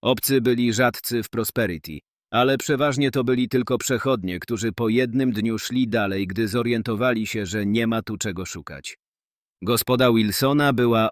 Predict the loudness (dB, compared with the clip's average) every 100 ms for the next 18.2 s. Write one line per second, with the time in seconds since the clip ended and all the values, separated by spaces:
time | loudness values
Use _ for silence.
0 | 0 0 0 0 0 2 0 2 2 2
1 | 2 2 2 0 0 0 -2 -2 -4 -2
2 | -2 -2 -2 -2 0 -2 0 -2 -2 -4
3 | -4 -4 -2 -4 0 -2 -2 -8 -12 -18
4 | _ _ _ -4 -2 0 0 2 2 2
5 | 0 0 0 -2 -2 0 0 -2 -6 -4
6 | -2 -4 -4 -6 -4 -4 -4 -4 -4 -4
7 | -4 -4 -4 -2 -4 -4 -2 2 2 2
8 | -2 0 2 0 -4 0 2 4 2 2
9 | 0 0 0 0 2 0 2 0 0 -2
10 | -4 -6 -10 -14 -18 _ _ _ _ -2
11 | 0 0 0 2 2 0 0 0 0 0
12 | 0 -2 -4 -4 -4 -4 -2 -2 -2 -6
13 | -4 -4 -4 -4 0 0 0 0 4 4
14 | 4 2 0 -2 0 0 0 0 0 0
15 | 0 0 0 -2 -2 -2 0 0 0 0
16 | 0 -2 -2 -2 -2 -2 -2 -2 -4 -4
17 | -2 0 -2 -2 -4 -4 -4 -4 -8 -12
18 | -14